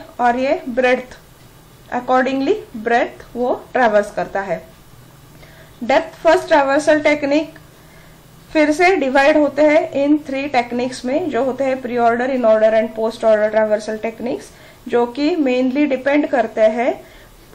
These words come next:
root node की position पे। ये सारी चीज़ें मैंने Introduction to Tree Traversal वाले video में explain की हुई है। अगर आपको उसके बारे में ज़्यादा जानकारी चाहिए तो मैं यहाँ पे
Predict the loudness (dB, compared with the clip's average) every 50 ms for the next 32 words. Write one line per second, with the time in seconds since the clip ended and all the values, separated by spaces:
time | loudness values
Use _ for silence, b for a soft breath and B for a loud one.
0 | -8 -2 0 2 2 2 0 -2 0 0 0 -2 -4 -6 -4 -4 -4 -4 -4 -6
1 | -2 -2 -4 -4 -4 -6 -8 -8 -8 -12 -18 -20 B B B B B B B B
2 | -20 -12 -6 -2 -2 0 2 2 2 2 2 0 -2 -2 -2 0 2 2 2 4
3 | 4 2 4 2 2 0 0 0 0 0 0 0 -2 -4 -4 -4 -4 -4 -4 -6
4 | -6 -6 -4 -4 -4 -4 -2 -2 -2 -2 -2 -4 -4 -6 -6 -4 -2 -2 -2 -2
5 | -4 -4 -4 -4 -4 -4 -4 -4 -4 -6 -6 -8 -12 -10 -8 -6 -4 -6 -6 -8
6 | -8 -6 -4 -2 -2 -2 -2 -4 -4 -2 -2 -2 -2 -2 -4 -6 -4 0 2 2
7 | 2 2 0 -4 -4 -2 -2 -2 -2 -4 -8 -8 -8 -4 -2 0 2 2 0 0
8 | -2 -2 0 0 0 0 0 0 -2 -2 -4 -4 -2 0 0 0 -2 -4 -8 -8
9 | -8 -8 -8 -6 -8 -8 -8 B B B B B B B -6 -4 -2 -2 -2 0
10 | 0 0 0 0 0 0 -2 -2